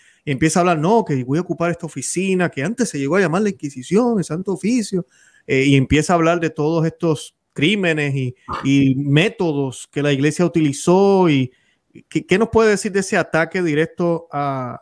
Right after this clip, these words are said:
a la Santa Madre Iglesia Católica? Porque para ellos es como que, eh, dos mil años la iglesia estaba equivocada.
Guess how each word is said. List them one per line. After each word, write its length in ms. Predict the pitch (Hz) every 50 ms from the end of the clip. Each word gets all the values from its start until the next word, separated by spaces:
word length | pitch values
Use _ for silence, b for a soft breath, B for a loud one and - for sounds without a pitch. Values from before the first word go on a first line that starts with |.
| _
a 120 | - 139 139
la 100 | 131 123
Santa 360 | - - 147 156 156 - 165
Madre 240 | 160 160 165 165 165
Iglesia 280 | 151 151 160 156 - 165
Católica? 420 | 156 147 - 180 208 240 214 190
Porque 180 | 151 143 143 139
para 180 | - 147 151
ellos 160 | 165 196 233 254
es 80 | 247
como 240 | 254 254 240 214 180
que, 260 | 170 180 165 143 - b b b b b b b _ _ _ -
eh, 140 | - 170 170 151
dos 160 | 143 180 175
mil 160 | 190 220 240
años 200 | 254 269 277 285
la 60 | 247 202
iglesia 220 | 185 196 190 240
estaba 240 | 214 - 233 226 226
equivocada. 580 | 220 240 220 190 - 156 170 208 180 135 -